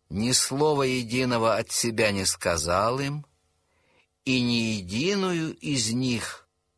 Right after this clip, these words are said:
не принимал я по желанию своему против воли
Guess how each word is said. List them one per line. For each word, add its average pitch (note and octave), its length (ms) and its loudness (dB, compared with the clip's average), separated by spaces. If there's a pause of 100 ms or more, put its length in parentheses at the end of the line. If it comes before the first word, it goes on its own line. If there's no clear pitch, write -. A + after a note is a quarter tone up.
(100)
не A2 240 0
принимал G2+ 800 0
я C#3 180 -2
по G#2+ 160 -4
желанию G2 720 -2
своему F2+ 840 -2 (840)
против F2 580 -6
воли C3+ 680 -6